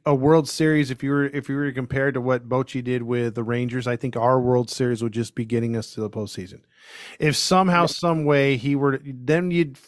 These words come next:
Speaker 1: see the value in Ron i-, and his staff if they were able to tweak this team just enough and give this team enough culture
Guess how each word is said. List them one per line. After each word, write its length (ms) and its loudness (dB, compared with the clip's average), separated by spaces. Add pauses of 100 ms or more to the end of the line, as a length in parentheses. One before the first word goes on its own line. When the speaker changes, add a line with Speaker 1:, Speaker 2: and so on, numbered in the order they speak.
Speaker 1:
see 300 -2
the 120 2
value 500 2
in 100 -6
Ron 560 -4 (340)
i-, 200 -2
and 160 -2
his 120 0
staff 540 2 (480)
if 180 0
they 140 4
were 140 4
able 220 4
to 60 -4
tweak 300 -2
this 160 -2
team 300 -4
just 280 -2
enough 460 -2 (100)
and 120 -8
give 120 -4
this 120 -6
team 260 0
enough 400 0
culture 560 -2